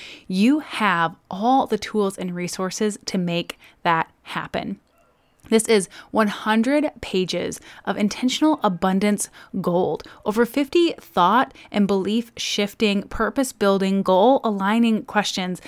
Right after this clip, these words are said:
to help you find clarity and start living from the core of who God created you to be. There's a variety of daily, weekly, and monthly planning tools to choose what works best for you,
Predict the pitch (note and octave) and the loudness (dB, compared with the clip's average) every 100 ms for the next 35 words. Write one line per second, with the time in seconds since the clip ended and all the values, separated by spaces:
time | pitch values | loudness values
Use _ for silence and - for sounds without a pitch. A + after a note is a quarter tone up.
0 | - - G3+ C4+ - F4+ - E4 A#3+ - | -8 -4 2 2 4 2 4 4 4 0
1 | F#3 F#3 A3 F#3 - - - - G3+ - | -4 0 2 0 -4 -10 -16 -6 -4 -2
2 | - G3+ C4+ - _ - G#3 G3 F#3+ F3+ | 0 0 0 -4 _ -2 0 0 -2 -4
3 | - G3 F#3 F#3 - G3+ G3+ A3+ A#3+ - | -8 -6 -6 -6 -6 0 2 4 2 -4
4 | - - E3+ - G3+ - F3+ F3+ F#3+ - | -10 -8 -8 -2 -2 0 -2 -2 -4 -8
5 | - E3+ F3 D#3+ E3 D#3+ - - - - | -8 -4 -4 -4 -6 -6 -6 -8 -8 -12
6 | _ - - - A3 A#3+ A3+ G#3+ G3 F3+ | _ -20 -16 0 2 2 2 2 0 -2
7 | A#3 B3+ G#3 - F3 F#3 F#3 G#3+ A#3+ A#3+ | 0 2 0 -4 -6 -2 0 2 2 0
8 | F3+ G3 A3+ A3+ F#3+ F3 F#3 G3 A3+ G#3+ | 0 -2 0 -2 0 -2 -2 -2 -2 -2
9 | - F#3+ G3+ G#3 - E3+ E3+ E3+ - - | -4 -4 0 -2 -2 -4 -2 -2 -6 -14
10 | - G3+ - - D4+ C4 - F#3 A3 C#4+ | -6 -4 -2 2 4 2 0 -4 -4 -4
11 | C4 C4+ B3+ - G#3+ - - G3+ F3 F3 | -4 -6 -6 -6 -4 -6 -6 -4 -4 -2
12 | G3 C#4+ F#4+ | 0 0 -2